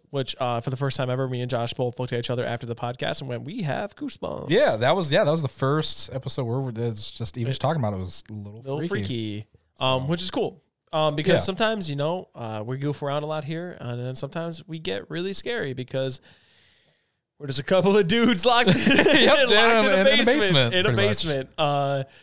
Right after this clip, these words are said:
Speaker 1: but we are excited. I, Josh, I was just thinking this.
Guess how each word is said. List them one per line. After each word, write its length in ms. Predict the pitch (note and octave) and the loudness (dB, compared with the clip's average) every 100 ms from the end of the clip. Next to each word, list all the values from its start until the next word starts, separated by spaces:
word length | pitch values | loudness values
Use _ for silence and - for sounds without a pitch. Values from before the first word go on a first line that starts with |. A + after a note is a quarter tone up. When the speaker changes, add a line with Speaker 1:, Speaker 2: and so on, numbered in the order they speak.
| _ _ _ _ _ | _ _ _ _ _
Speaker 1:
but 280 | D#3+ E3 D3+ | 0 0 0
we 180 | F#3 D3+ | -2 0
are 240 | D3+ D3 | 0 0
excited. 920 | B2+ C#3+ - - F3+ E3 E3 C#3+ A#2 - | -2 -4 -2 2 2 2 0 0 -2 -6
I, 400 | C#3 F3+ E3 B2+ | -6 -6 -6 -8
Josh, 300 | E3+ E3+ D3+ | -8 -6 -6
I 140 | B2+ | -6
was 220 | D3+ D3 | -4 -4
just 200 | D#3 D#3+ - | -4 -6 -6
thinking 280 | D#3 C3 A2+ | -6 -6 -6
this. 280 | A2 - | -6 -8